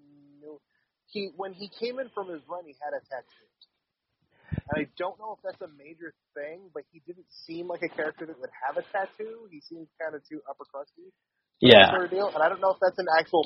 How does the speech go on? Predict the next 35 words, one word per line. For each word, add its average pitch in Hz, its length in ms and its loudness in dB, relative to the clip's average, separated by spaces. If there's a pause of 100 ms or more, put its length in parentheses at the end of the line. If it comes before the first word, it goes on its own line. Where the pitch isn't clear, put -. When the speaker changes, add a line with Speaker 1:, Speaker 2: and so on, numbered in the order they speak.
Speaker 1:
Mark 151 240 4
Consuelos 139 600 -8
tattoo, - 680 -16 (480)
or 147 200 -6
it's - 120 -20
supposed 160 320 -10
to 156 80 -20
be 143 240 -16
a 131 160 -12
Hiram 175 440 -4 (120)
thing, 190 560 -10
or 139 240 -6
if - 0 - (560)
anybody 156 280 -8
can 147 120 -8
actually 147 280 -16
figure 139 200 -8
out 127 160 -8
what 127 160 -10
it 135 80 -10
was 131 160 -20
a 123 80 -20
tattoo 117 560 -20 (400)
of. 110 80 -12 (480)
Speaker 2:
I 202 320 10 (100)
am, 123 220 4
I, 143 240 12
I 147 240 10
just 165 180 4
assumed 123 460 6
it 131 40 8
was 113 120 6
a 113 40 6
Mark 110 280 8
Consuelos 110 560 8